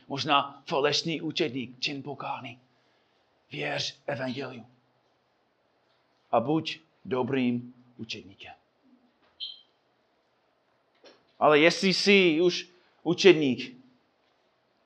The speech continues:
jestli sleduješ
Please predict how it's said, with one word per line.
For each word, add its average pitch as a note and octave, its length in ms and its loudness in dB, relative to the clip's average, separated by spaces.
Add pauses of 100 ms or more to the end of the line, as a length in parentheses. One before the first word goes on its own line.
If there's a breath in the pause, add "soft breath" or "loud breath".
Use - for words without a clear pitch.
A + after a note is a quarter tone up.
(300)
jestli D#3 580 4 (1120)
sleduješ F#3 1000 8